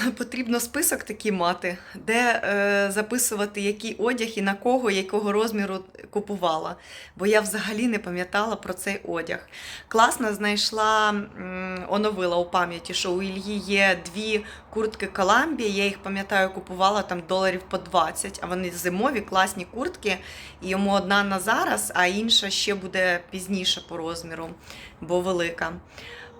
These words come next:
Потім, е, взуття знайшла, згадала те, що я восени купувала на Зарі, і Діані, і Іллі, е, таке на демисезон, е, чи зима така легенька.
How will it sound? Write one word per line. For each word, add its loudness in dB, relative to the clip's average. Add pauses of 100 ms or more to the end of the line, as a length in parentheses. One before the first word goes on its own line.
(140)
Потім, 4
е, 4
взуття 4
знайшла, 4
згадала 6
те, -4
що -4
я 4
восени 0
купувала 2 (280)
на 2
Зарі, 4 (280)
і -8
Діані, 4
і -2
Іллі, -4
е, -6 (580)
таке 2
на 0 (260)
демисезон, 0
е, 0
чи -4 (220)
зима 2
така 0 (240)
легенька. 0